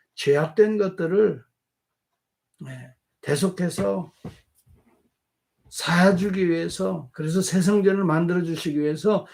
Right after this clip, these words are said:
내가 친히 성전된 내가 너희들의 모든 죄악을 대속하기 위하여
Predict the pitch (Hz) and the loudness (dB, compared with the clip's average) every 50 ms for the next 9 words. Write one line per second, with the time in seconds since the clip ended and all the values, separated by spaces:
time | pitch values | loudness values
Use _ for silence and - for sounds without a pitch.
0 | - _ _ - 160 160 170 202 202 247 240 233 185 156 151 131 - _ _ _ | -20 _ _ 0 4 8 8 8 8 8 6 6 4 0 -4 -10 -16 _ _ _
1 | _ _ _ - - - 247 240 240 226 185 170 - 202 208 202 214 220 220 208 | _ _ _ -14 -10 -6 -4 -4 -2 -2 -4 -4 -4 -6 -2 -2 0 -2 -2 0
2 | 202 214 208 180 160 156 156 160 165 170 165 160 156 - - _ _ _ _ - | -2 -2 -2 -2 -4 -4 -4 -6 -8 -8 -8 -10 -12 -14 -20 _ _ _ _ -6
3 | 151 165 175 170 185 196 196 175 165 175 185 196 202 208 214 214 220 214 214 214 | -2 -2 -2 0 0 -2 -2 -2 0 -2 0 2 2 2 2 0 -2 -6 -6 -6
4 | 180 196 190 185 175 175 180 185 180 180 165 175 170 170 208 202 - 202 202 196 | -4 -4 -4 -4 -4 -6 -8 -8 -8 -6 -6 -6 -4 -4 -4 -4 -2 -2 -2 -2
5 | 196 175 170 165 160 160 175 170 | -2 -4 -2 -2 -2 -4 -6 -8